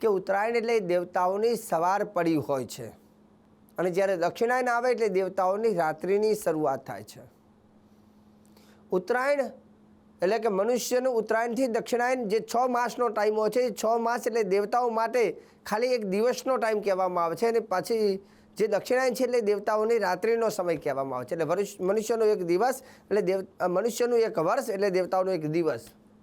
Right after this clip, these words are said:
જ્યારે દેવતાઓની સવાર પડે છે ત્યારે સમસ્ત દેવી દેવતાઓને આપણે ભોજન કરાવવું જોઈએ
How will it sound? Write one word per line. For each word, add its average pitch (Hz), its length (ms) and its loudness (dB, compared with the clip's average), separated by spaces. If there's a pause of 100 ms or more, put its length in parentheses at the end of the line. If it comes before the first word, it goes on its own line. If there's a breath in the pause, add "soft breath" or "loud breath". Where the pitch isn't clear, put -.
(120)
જ્યારે 202 240 2
દેવતાઓની 214 520 0
સવાર 202 360 0
પડે 180 320 0
છે 240 160 0
ત્યારે 208 260 0
સમસ્ત 240 380 -2
દેવી 208 340 2
દેવતાઓને 180 680 0
આપણે 185 340 0
ભોજન 127 360 0
કરાવવું 143 460 0
જોઈએ 220 380 0